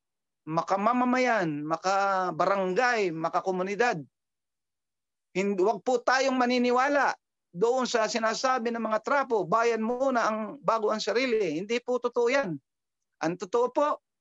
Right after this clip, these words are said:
unahin natin ang mga sari-, sarili kasabay ng pag-unlad ng ating mga kapwa.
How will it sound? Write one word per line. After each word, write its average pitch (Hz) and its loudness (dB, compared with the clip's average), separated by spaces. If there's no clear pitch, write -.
unahin 220 0
natin 240 -2
ang 208 -2
mga 202 0
sari-, 202 -2
sarili 247 -2
kasabay 226 -2
ng 196 0
pag-unlad 190 -2
ng 202 0
ating 202 -4
mga 185 -2
kapwa. 262 -2